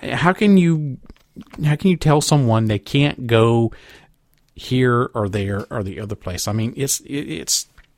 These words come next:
it's America. We've got the freedom to do that. Our ancestors who fought in the Revolutionary War earned us that right. They gave us that right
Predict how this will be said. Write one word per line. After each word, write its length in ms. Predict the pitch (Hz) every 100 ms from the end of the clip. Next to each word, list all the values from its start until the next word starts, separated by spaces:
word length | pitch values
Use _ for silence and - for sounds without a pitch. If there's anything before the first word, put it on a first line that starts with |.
| _ _ _ _ _ _ _ _ _ 147
it's 140 | 165
America. 400 | 160 208 240 143
We've 440 | 123 151 160 123 -
got 420 | - 139 - - - - _ _ _ _
the 100 | 123
freedom 720 | - - 185 220 117 107 139 - _ - _ -
to 100 | 123
do 180 | 196 190
that. 220 | 95 -
Our 260 | 123 170
ancestors 800 | 151 147 226 208 131 113 135 123
who 100 | 135
fought 420 | 117 143 156 -
in 100 | 147
the 80 | 143
Revolutionary 840 | 131 156 143 170 - 143 139 135 113
War 680 | 101 117 185 139 107 117 - - - - _ _ _ _ _ _ - 113 - - _ _ -
earned 400 | 143 240 214 123
us 460 | 104 85 - - -
that 360 | 95 135 170 135
right. 520 | 98 156 202 85 90
They 240 | 117 175
gave 400 | 143 120 180 196
us 260 | 127 123 -
that 280 | 120 151 117
right 440 | 120 170 135